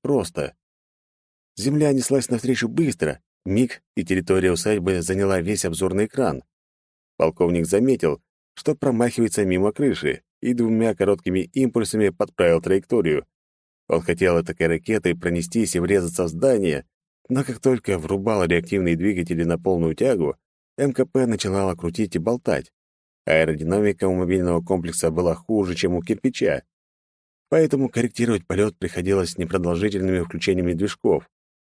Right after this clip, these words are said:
Приземляться Павел планировал на ноги, но перед самой крышей его комплекс развернуло спиной к земле.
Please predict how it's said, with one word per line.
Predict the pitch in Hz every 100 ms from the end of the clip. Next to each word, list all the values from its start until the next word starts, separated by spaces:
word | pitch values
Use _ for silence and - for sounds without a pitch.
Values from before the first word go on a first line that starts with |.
| _ _ _ _ _ _ _
Приземляться | - 156 156 156 160 - 143
Павел | 135 135 127
планировал | 98 95 95 101 110
на | 101 78
ноги, | 76 76 71 _ _ _ _ -
но | 104 117
перед | - 95
самой | - 95 90
крышей | - 131 123 120 101 87
его | 98 131
комплекс | - 123 117 107 101
развернуло | 95 82 85 85 90
спиной | 85 - 95 87
к |
земле. | 85 113 123 76 65